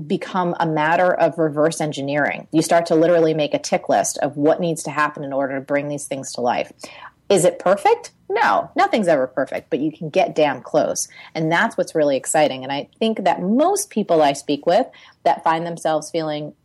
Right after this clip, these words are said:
massively overwhelmed or not sure where to start or, you know, how to make decisions to move ahead, they haven't actually taken a step back to get clear on their vision,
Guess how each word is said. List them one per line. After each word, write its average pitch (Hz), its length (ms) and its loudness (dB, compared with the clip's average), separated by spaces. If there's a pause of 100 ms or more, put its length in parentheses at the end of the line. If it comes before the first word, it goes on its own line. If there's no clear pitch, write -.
(180)
massively 165 560 0
overwhelmed 160 800 0
or 147 340 2
not 170 220 0
sure 175 280 4
where 165 220 2
to 170 60 -4
start 160 680 2
or, 151 200 4
you 180 120 -4
know, 160 80 -4
how 180 240 -2
to 185 60 0
make 180 200 -4
decisions 160 420 -6
to 165 80 -10
move 147 160 -4
ahead, 143 500 0 (420)
they 190 80 2
haven't 294 480 0
actually 180 440 -2
taken 170 380 -2
a 156 80 -6
step - 340 -2
back 147 420 0
to 196 120 -4
get 165 300 -2
clear 247 760 2
on 151 260 -4
their 139 220 0
vision, 87 580 -6